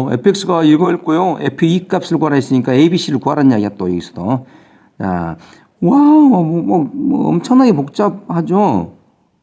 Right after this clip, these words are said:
어. 근데 우선 삼 차, 이 차 함수인데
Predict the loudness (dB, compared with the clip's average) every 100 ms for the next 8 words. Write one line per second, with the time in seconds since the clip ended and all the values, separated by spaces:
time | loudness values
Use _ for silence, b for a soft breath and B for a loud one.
0 | -8 -4 -2 -2 -4 B B B 0 2
1 | 2 0 2 0 0 -2 0 -2 -2 -2
2 | 0 0 0 0 0 2 2 0 -2